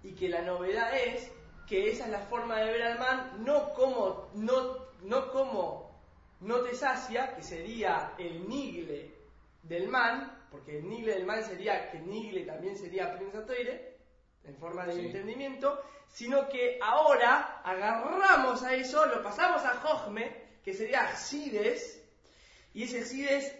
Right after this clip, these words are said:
Speaker 1: Jochme, Jochma, dijimos, explicamos la pasada que Jochma es el Koachma, la fuerza que, la
Speaker 2: Sí.
Speaker 1: fuerza que tiene la Neyome de entender un concepto que trasciende los límites y Bejulu, Bejulu, entonces ahí vos ves que esa es tu realidad.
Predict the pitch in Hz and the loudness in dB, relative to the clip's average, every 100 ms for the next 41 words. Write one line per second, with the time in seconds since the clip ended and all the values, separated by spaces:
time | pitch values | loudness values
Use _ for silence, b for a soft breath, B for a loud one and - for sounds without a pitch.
0 | - 262 294 - 214 233 214 - 220 262 | 0 6 6 6 -2 -4 -4 -6 0 2
1 | 240 254 240 233 196 185 202 240 240 233 | 2 -2 -2 -2 -4 -8 -4 -2 -2 -2
2 | 247 240 214 196 208 247 240 208 247 226 | -2 -2 -4 -8 -6 -6 -6 -4 0 0
3 | 247 254 220 - 240 247 247 208 254 254 | 0 0 0 0 2 2 2 -4 2 4
4 | - - 233 254 247 185 190 208 233 208 | 4 0 0 0 0 -4 -6 -6 -4 -2
5 | 190 233 240 202 185 185 214 226 196 196 | -4 -6 -4 -4 -4 -6 -4 -6 -6 -8
6 | 208 233 240 190 180 180 220 254 254 214 | -8 -4 -4 -4 -6 -6 -8 -10 -6 -4
7 | 185 226 233 202 180 180 180 202 247 240 | -4 -6 -8 -6 -6 -8 -8 -8 -4 0
8 | 254 262 370 269 240 B B - 233 233 | 0 4 4 4 -2 B B -8 -4 -2
9 | 247 254 262 254 240 285 277 - 247 240 | -2 0 0 0 -2 -2 -4 -6 -8 -8
10 | 233 208 185 185 165 - | -10 -8 -4 -4 4 4